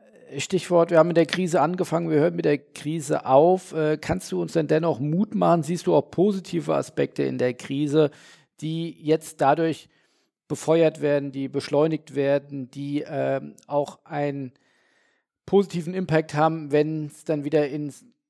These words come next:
in einen normalen Zyklus geht, die dann aber dadurch, ja, die Branche ein Stück weit auch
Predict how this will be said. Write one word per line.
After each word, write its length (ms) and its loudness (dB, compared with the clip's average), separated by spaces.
in 160 -8
einen 200 -2
normalen 540 4
Zyklus 580 -4
geht, 540 2
die 120 -4
dann 220 0
aber 260 2
dadurch, 640 0
ja, 180 -6
die 200 -10
Branche 460 -2
ein 100 -6
Stück 220 -10
weit 220 -2
auch 360 -6